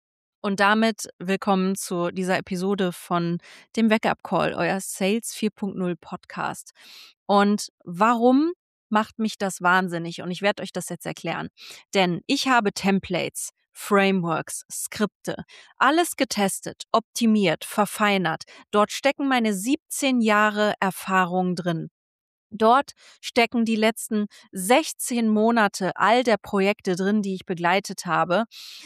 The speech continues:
Ich habe also alles gesehen und getestet. Und dann bekomme ich hin und wieder Nachrichten: "Alexandra, es funktioniert nicht." Früher habe ich das nicht verstanden und dachte mir: "Okay, es passt vielleicht nicht für jeden.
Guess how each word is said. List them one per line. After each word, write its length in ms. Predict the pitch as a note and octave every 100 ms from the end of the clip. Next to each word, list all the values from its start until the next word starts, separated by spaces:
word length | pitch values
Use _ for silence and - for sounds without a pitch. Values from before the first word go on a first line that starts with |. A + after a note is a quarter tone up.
| - -
Ich 180 | G#3
habe 400 | G#3 A#3+ A#3+ B3+
also 400 | - G3+ F#3 F#3 -
alles 460 | G#3 A#3 A#3 - -
gesehen 480 | G3 E3 F3+ F#3 F#3
und 200 | F#3 E3
getestet. 540 | F3 G3 F#3+ - E3+
Und 200 | F3 F3+
dann 180 | A3+ E4
bekomme 340 | D#4+ - B3
ich 80 | A3+
hin 200 | - C#4+
und 140 | E4 C4
wieder 200 | G3+ F#3+
Nachrichten: 540 | F3+ F#3+ A3+ - A3
"Alexandra, 760 | - F3 E3 - G3 G#3 G#3 G#3
es 160 | F3+ -
funktioniert 640 | F#3 F3+ - F#3+ F#3+ G3 -
nicht." 280 | - - - - - - _
Früher 420 | - C#4+ D#4+ E4+
habe 120 | C#4+
ich 60 | A#3+
das 160 | G#3+ G#3+
nicht 180 | G3+
verstanden 580 | - F3 - E3 F3 B3+ F#4+ _
und 200 | G#3 G3
dachte 260 | G3+ - G#3+
mir: 240 | G#3+ G#3
"Okay, 440 | - - C#4 C#4 G4 _ _ _ _ _ _ _
es 180 | A3 A3
passt 420 | - C#4 F#4+ -
vielleicht 400 | - G3 F3 -
nicht 180 | F#3+ -
für 140 | -
jeden. 580 | F#3+ F#3+ C4+ C4+ G3 A#3